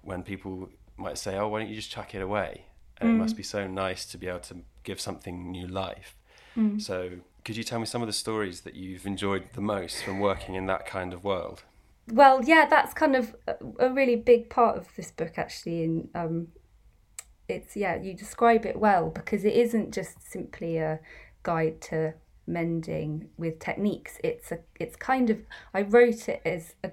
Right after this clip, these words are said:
Speaker 2: guide of, for, like, inspiration. So something where, uh, 'cause it's a collection of stories, history, and techniques, and, um,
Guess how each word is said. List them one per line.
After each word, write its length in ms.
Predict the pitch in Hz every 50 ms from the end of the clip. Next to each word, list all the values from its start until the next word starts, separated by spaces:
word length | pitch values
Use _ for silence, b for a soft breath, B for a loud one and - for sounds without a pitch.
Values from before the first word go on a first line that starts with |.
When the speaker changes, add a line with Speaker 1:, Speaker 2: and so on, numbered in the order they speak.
| - _
Speaker 2:
guide 360 | 196 190 185 185 180 180 170
of, 140 | 175 165 165 160 160 - _ _
for, 160 | - 196 185
like, 140 | 170 - -
inspiration. 880 | 196 190 180 170 - - - 170 160 151 151 - - - - - 160 - _ _
So 260 | - - 185 170 165
something 600 | 160 - 196 - - - - 208 190 190 190 180
where, 400 | 175 190 180 175 170 170 165 165 B B B B B B B B B B B B B - - _
uh, 300 | 202 190 180 170 165 147 - - - -
'cause 160 | - 226 196
it's 180 | 185 - - -
a 40 | 214
collection 480 | - 220 220 214 - - - - 202
of 80 | 180 -
stories, 640 | - - - 196 190 185 175 170 165 165 160 160 -
history, 580 | - - 202 190 - - - - 170 160 - -
and 240 | 170 165 170 165
techniques, 800 | 165 - - - - - - 143 143 147 147 - - - - - _ -
and, 400 | 160 160 156 156 151 147 - - - _
um, 560 | 175 165 156 160 156 156 156 156 160 160 -